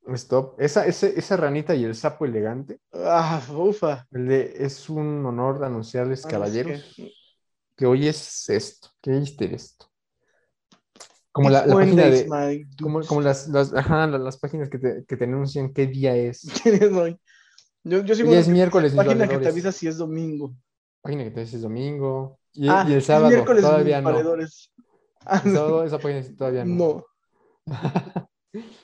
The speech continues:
Speaker 1: O la, o las páginas que, por ejemplo, esas páginas que estaban en espera de algo increíble, así como de página que te avisa si Leonardo DiCaprio ya ganó un
Speaker 2: Ya ganó
Speaker 1: Oscar.
Speaker 2: un Oscar, ajá.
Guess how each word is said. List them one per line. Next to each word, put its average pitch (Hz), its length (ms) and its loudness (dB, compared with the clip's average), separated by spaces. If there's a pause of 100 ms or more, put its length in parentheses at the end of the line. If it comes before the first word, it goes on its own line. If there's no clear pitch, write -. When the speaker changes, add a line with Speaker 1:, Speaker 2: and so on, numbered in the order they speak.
(200)
Speaker 1:
O 139 80 -4
la, 143 100 2
o 151 180 0
las 135 160 -4
páginas 147 320 -6
que, 131 120 -8
por 123 200 -8
ejemplo, 135 360 -4
esas 135 200 -8
páginas 139 320 -8
que 98 420 -8 (580)
estaban 143 360 -2
en 135 100 -2
espera 135 340 0
de 131 80 0
algo 127 200 -2
increíble, 120 500 -4
así 120 160 -6
como 117 220 -4
de 107 100 -2
página 160 340 0
que - 60 -10
te 123 120 2
avisa 156 300 2
si 151 120 -8
Leonardo 131 420 2
DiCaprio 139 540 -2
ya 131 80 -4
ganó 123 220 -8
un 113 80 -10
Speaker 2:
Ya 156 160 -6
ganó 160 100 -6
Speaker 1:
Oscar. 160 60 -6
Speaker 2:
un 165 60 -6
Oscar, 135 360 -10
ajá. 139 380 -14